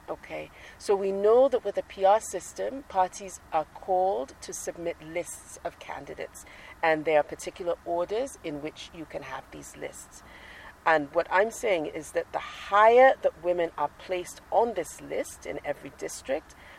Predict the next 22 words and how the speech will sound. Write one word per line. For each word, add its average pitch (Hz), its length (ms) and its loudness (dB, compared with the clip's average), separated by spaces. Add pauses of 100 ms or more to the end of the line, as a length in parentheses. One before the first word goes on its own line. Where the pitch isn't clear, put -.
(120)
the 156 100 -4 (200)
better - 520 2 (100)
the - 80 -10
chances 160 680 -2
that - 140 -6
we 165 100 -14
can 156 160 -12
achieve 156 380 -12 (180)
thirty 156 300 -2
percent. - 580 -16 (520)
So, - 380 4 (440)
if 175 220 -4
women 254 340 8
are 180 80 8
placed - 500 -4 (240)
third 262 400 8
on 151 140 0
a 135 60 -4
list, 135 500 -8 (140)
that 170 180 8
is, 151 220 -4 (100)
after - 360 2